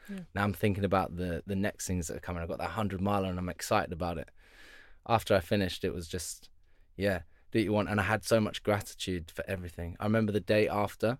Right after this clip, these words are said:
Speaker 2: when I woke up, I went downstairs in my hotel, there's a cafe in there, having a coffee in a china cup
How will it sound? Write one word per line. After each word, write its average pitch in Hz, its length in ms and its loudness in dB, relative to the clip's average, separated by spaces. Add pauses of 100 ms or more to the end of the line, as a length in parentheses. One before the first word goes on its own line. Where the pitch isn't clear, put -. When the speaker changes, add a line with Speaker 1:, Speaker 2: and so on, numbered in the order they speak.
(120)
Speaker 2:
when 98 120 0
I 101 40 4
woke 104 300 4
up, 104 100 -2
I 107 40 -4
went 98 260 -2
downstairs 104 500 2
in 98 60 -2
my 98 100 0
hotel, 98 240 0
there's 95 140 0
a - 20 -8
cafe 98 320 -2
in 90 80 -4
there, 82 200 -8 (560)
having 160 420 10
a 190 60 8
coffee 110 640 4 (360)
in 107 80 -4
a 101 80 -4
china 180 460 4
cup - 320 2